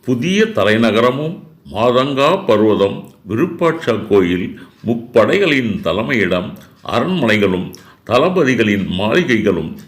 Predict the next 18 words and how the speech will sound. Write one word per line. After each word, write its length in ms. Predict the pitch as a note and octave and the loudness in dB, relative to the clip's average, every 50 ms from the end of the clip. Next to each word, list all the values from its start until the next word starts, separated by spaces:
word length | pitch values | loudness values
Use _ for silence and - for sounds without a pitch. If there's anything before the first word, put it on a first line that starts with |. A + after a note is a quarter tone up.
| - _ _ _ | -20 _ _ _
கிருஷ்ணர் 600 | - - A2+ A2+ - - - F#3 D#3+ C#3 - - | -8 -8 -8 -6 -8 -6 -2 0 0 0 -2 -2
கோவிலும் 540 | - F2+ F#2+ G#2 A#2 B2+ A#2+ A#2 C3+ D3 D#3+ - - - - - _ - | 0 0 2 2 2 2 0 0 -2 -4 -6 -10 -14 -18 -20 -20 _ -10
விட்டாலா 600 | - E2+ - - - G2+ G#2+ G#2+ A2+ A2 A2+ A2+ A#2 A#2+ C3 D3 - - | -10 -10 -6 0 2 2 4 4 4 4 6 6 4 4 2 0 -2 -4
கோவிலும் 540 | - A2 G#2+ G#2+ G2+ G#2+ G2+ F#2 F#2+ F#2+ G#2 G2 - - | -4 -4 -4 -2 -2 -2 -2 -4 -4 -6 -6 -8 -8 -8
அமைந்துள்ளன. 600 | G2+ G#2 G#2+ - - A2+ F#2 F2 E2+ E2+ E2 D#2 - - - - - - - - - - - | -8 -8 -8 -6 -4 -4 -2 -2 -2 -2 -2 -4 -8 -12 -14 -18 -20 -20 -20 -20 -20 -10 -2
ஆற்றின் 480 | - D3+ G3+ G3+ G#3 - G3 D#3+ C#3 A#2 | 0 0 2 0 0 0 0 0 0 -2
குறுக்கே 500 | - C3+ C#3 F#3+ F#3 - - C3+ C#3 C#3+ F#3 | 0 0 0 0 -2 -2 -2 -2 0 0 0
முந்தைய 440 | G#3+ G#3 C3+ B2+ B2+ B2 B2+ A2+ G#2+ | -2 -2 -4 -4 0 2 2 2 2
மன்னர்களால் 800 | G2+ F#2 G2 A2+ - F#3 G3 F3 C#3+ C#3 C3 B2 A#2 G#2+ - - | 0 0 -2 -2 -2 -2 -2 -2 0 0 0 2 0 0 0 -2
கட்டப்பட்ட 580 | G#2 G2+ - - - - - - A#2+ - - - F#2 - - - - - - - - - _ - | -4 -4 -4 -6 -10 -6 -4 -4 -4 -2 -2 -2 -2 -2 -4 -8 -14 -20 -20 -20 -20 -20 _ -6
இணைப்பு 480 | E2 F#2+ G2 A#2+ E3 F#3 G3 - E3+ - | -4 0 2 2 2 0 0 0 -2 -2
பாலம் 520 | - - A#2+ G#2 F#2+ F#2+ F#2 F2 F2 F#2+ - - - - - _ _ _ - | 0 2 4 4 4 4 2 0 -2 -4 -8 -14 -18 -20 -20 _ _ _ -6
துங்கபத்ரா 680 | A2 A2+ C3 D#3 G3 G3 F#3+ E3+ C3+ - A2+ A#2+ A#2+ B2 C3 C#3 F3 F3+ | -4 -2 0 2 0 2 0 -2 -4 0 2 2 4 4 2 2 0 0
நதியில் 480 | D3 A#2 G#2 G2+ G#2+ G#2 F#2+ F2+ F#2 G2 G2+ - - - - - | 0 0 0 0 -2 -2 -2 -2 -4 -6 -8 -10 -14 -18 -12 -6
ஏற்படும் 680 | F2 G2 A#2+ D#3 F3 - - - C3+ C#3 C3+ A2+ F2+ - | -2 0 2 2 0 0 0 0 2 2 2 0 -2 -2
பெரும் 320 | - A2+ A#2 C#3+ D3 A#2+ | -2 0 0 0 0 -2
வெள்ளத்தால் 800 | G2 F2+ F2+ G2 A2+ C3 C3 - - C3 C3 C3 C#3+ D#3+ F#3 F3+ | -2 -2 0 0 0 0 0 -2 -2 -2 0 0 0 0 2 2
அடித்து 500 | D#3+ F3 F#3+ G#2 A2 A2+ - - - | 2 0 0 -2 -4 -8 -6 -6 -6